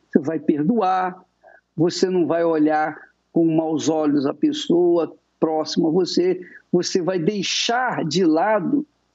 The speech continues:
aquela antipatia que você não tem para com a pessoa. Enfim, você vai sacrificar o seu coração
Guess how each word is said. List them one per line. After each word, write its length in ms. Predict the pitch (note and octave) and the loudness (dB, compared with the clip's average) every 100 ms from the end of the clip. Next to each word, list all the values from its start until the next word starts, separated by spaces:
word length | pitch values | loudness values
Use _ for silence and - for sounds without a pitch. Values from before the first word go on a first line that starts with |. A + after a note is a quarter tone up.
| _ _ _ - | _ _ _ -6
aquela 400 | D#3+ - F3 F#3 | -4 -2 0 2
antipatia 1300 | F3 - D#3+ - G3 - - - G#3+ G#3 F#3+ F#3 F3+ - _ _ _ _ | 0 -2 -4 -4 -6 -10 -6 0 2 4 2 0 -4 -18 _ _ _ _
que 100 | - | -2
você 480 | D3+ D#3+ - - F3 | 0 -2 0 0 2
não 220 | E3+ D#3 | 2 2
tem 220 | D3+ E3 D#3 | 2 -2 -2
para 180 | D#3+ | -6
com 140 | D3+ D#3 | -4 -6
a 60 | |
pessoa. 420 | D3+ F3+ - G3+ G3 - - | -2 -4 -2 -4 -4 -12 -2
Enfim, 460 | D4 - F3+ G2 - _ _ - | -2 0 -2 -4 -12 _ _ 0
você 360 | A3 - C4+ | 0 2 -2
vai 180 | G#3 A3+ | -2 -4
sacrificar 2000 | A3 - - - D4 D#4 E4+ E4+ E4 - - B3 C#4+ D4+ D4+ - C4 - - B3+ C#4 | -4 -4 -4 -2 -2 -2 0 0 -2 -12 -4 0 2 0 -2 0 0 0 -4 -2 -2
o 60 | |
seu 220 | - B3 A3 | 0 0 0
coração 760 | G#3 G3 C#3+ - - D4 D4+ | 0 0 -2 0 0 0 -4